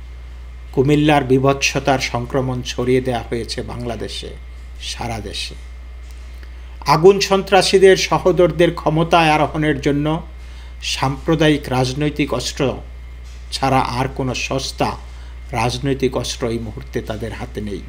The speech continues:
তুরুপের তাস, পবিত্র ধর্মকে কলঙ্কিত করতে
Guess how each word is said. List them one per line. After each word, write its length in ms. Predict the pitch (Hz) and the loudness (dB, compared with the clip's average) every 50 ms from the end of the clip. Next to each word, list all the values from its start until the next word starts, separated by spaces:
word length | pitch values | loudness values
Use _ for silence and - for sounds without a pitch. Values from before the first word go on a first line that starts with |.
| - - - - - - - - - - | -12 -14 -14 -14 -14 -14 -14 -16 -8 2
তুরুপের 460 | - 160 175 190 202 196 202 208 196 - - - | 6 8 10 10 10 10 8 6 6 6 4 2
তাস, 500 | 151 117 98 - - - - - - - - - - - - - - - - - - | 0 0 2 0 -2 -4 -4 -8 -10 -12 -14 -16 -16 -16 -16 -16 -16 -16 -16 -6 -2
পবিত্র 520 | 139 135 139 170 160 170 - - 175 160 135 | 0 2 4 4 2 2 2 2 2 2 4
ধর্মকে 520 | 120 113 127 131 143 143 135 - 147 131 | 2 2 2 2 2 2 2 2 2 2
কলঙ্কিত 540 | - 139 131 135 143 139 - 165 156 156 165 | 2 2 2 2 2 2 2 0 2 2 2
করতে 460 | 151 - 139 - - - 110 101 | 2 2 0 -2 -2 -4 -4 -4